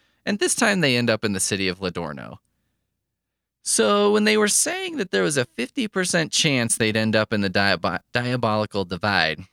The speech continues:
what they really meant was that there was a fifty percent chance of them ending up in the Diabolical Divide briefly, and they'd have to turn around, get back in the Zip Zap, and go the other way.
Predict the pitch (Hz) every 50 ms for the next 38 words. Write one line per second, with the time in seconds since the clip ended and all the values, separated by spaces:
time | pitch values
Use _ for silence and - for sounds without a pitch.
0 | _ _ - 127 131 - - 170 170 160 165 214 302 285 185 170 165 175 190 214
1 | 202 147 131 - - 123 117 123 123 - - 120 113 110 117 107 110 - - 165
2 | 160 - 190 160 147 - - - - - 143 123 - 139 113 - - - 139 123
3 | 123 - 113 104 104 110 110 110 _ - - - 123 127 120 120 117 113 107 -
4 | - - 107 107 98 98 - 104 101 101 95 95 101 98 98 95 - - 95 92
5 | 85 90 87 98 90 87 87 87 85 - _ _ _ - 104 131 160 143 - -
6 | 110 87 76 73 - _ _ _ _ _ _ _ _ _ _ - 123 120 120 113
7 | 104 113 113 107 - - 101 - - 110 98 92 87 92 123 135 117 101 98 98
8 | 95 92 _ _ _ _ _ - - 110 90 101 107 101 98 - - 92 90 87
9 | 87 90 117 127 - - - 95 90 87 87 - _ _ - - 110 101 92 92
10 | 87 80 76 76 71 64 64 71 82 92 82